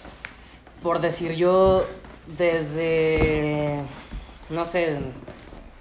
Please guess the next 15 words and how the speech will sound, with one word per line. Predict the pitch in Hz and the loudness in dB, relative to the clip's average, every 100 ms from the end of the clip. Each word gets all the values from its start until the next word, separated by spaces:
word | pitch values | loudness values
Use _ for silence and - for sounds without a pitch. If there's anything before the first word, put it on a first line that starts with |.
| - - - - - - - - - | -18 -18 -18 -20 -20 -20 -20 -18 -10
en | 147 156 | -4 -2
un | 170 185 | 0 0
tiempo, | 196 202 202 196 185 - - - - - - - - - | 2 2 2 -2 -4 -6 -16 -16 -20 -20 -20 -20 -20 -12
me... | 143 147 143 139 135 135 131 131 127 123 - - - - - - - - - | -4 -2 0 -2 -2 -2 -2 -2 -4 -6 -10 -18 -20 -18 -18 -16 -16 -16 -10
De | 143 | -6
estar | 151 - 156 | -4 -2 2
en | 180 190 | 2 2
equipos, | 185 170 180 196 190 - - - - 156 | -2 -6 0 0 -2 -8 -4 -2 0 -2
de | |
estar | 147 - 165 | -2 0 2
en | 185 | 2
equipos, | - 156 151 185 185 - - | -2 -8 -4 -2 -2 -6 -8
pues, | 156 | -4
de | 156 151 143 | -2 -2 -2
compas, | 147 190 196 220 214 | 0 0 2 0 -2